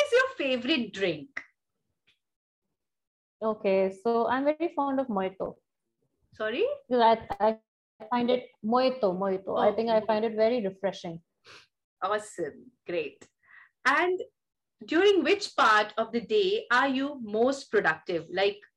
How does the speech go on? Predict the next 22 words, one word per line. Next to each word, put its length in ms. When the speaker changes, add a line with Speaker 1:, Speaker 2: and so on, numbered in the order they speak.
Speaker 1:
morning, 580
afternoon, 520
which 220
part 240
of 140
the 80
day 520
are 100
you 120
the 160
most 480
productive? 540
Speaker 2:
Actually, 340
there 120
are 120
two 160
times. 580
So 280
it 280
could 200
be 100
morning, 600